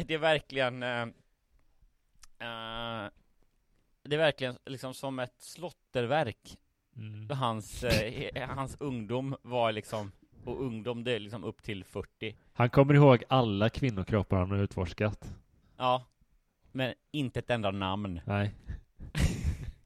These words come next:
Speaker 1: Han ser liksom inte ansikten heller.
Speaker 2: Nej.
Speaker 1: Utan det är bara så, en kvin-, en välsvarvad kvinnokropp, det tycker han alla kroppar är liksom.
Speaker 2: Ja.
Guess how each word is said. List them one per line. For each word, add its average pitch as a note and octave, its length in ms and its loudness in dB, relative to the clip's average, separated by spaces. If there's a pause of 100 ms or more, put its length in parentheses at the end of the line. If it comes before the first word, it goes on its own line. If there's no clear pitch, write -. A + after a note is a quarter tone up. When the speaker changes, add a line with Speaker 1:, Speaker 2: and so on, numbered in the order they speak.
(2500)
Speaker 1:
Han C3+ 120 -14
ser E3+ 400 -8
liksom C#3+ 320 -10
inte B2 200 -12
ansikten B2+ 800 -10
heller. F2+ 340 -12 (220)
Speaker 2:
Nej. F#2+ 140 -2
Speaker 1:
Utan F#2+ 160 -2
det B2+ 60 -4
är C3 60 -4
bara B2+ 160 -4
så, A2+ 240 -8 (600)
en C3 140 -10
kvin-, C#3 540 -8
en C#3+ 160 -6
välsvarvad C3 920 2
kvinnokropp, A#2+ 460 -6
det C#3 80 -4
tycker C3 200 -4
han - 140 -2
alla G#2+ 220 0
kroppar G2+ 420 -6
är E2 120 -6
liksom. D#2+ 280 -6
Speaker 2:
Ja. G#2 240 2